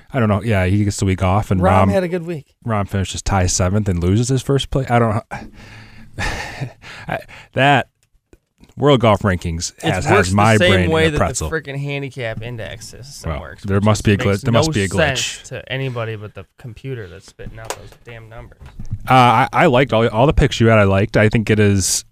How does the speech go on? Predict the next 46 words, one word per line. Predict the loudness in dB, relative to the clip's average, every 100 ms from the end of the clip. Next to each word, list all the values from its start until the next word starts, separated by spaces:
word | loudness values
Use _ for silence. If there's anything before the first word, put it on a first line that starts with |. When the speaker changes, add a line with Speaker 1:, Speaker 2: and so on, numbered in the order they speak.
| 0
Speaker 1:
<clears throat> | 4 4 2
it | -4 -4
is, | -2
it | -4
is | -4 -8
extremely, | -8 2 4 6 6 6 4
extremely | 4 4 6 4
crucial | 2 4 4 6 4 2
to, | 2 2 0 -2
to | -2
n-, | 0 0 -4 -8
not | -4 0 2 2 0 -4 -2
think | 2 2 0 -8
a | -10
ton | -4 0 2
about | 2 0 -2
stats | -4 -6 -2 0 0 -2
this | -4 -2
week | 0 0 -2 -8
because | -2 2 2 0
I | -6 -4
think | -2 0
all | 2 0
the | 0
stats, | -4 -4 -2 -2 -4
for | -4
the |
most | -2 -2
part, | 0 2
are | 2
going | 0 0
to | 0
be | 0 0
on | -2
qu-, | -6 -10
golf | -4 -4
courses | -2 -2 -2 -2
that | -2 -2 -6 -20 -20 -20 -20 _ _ _ -6
are | -6
so | -4 0 2 2
dissimilar | 0 2 2 4 4 2
to | 0
what | 0 0
you're | -2 -2
gonna | -2
see, | -2 0 2 2 0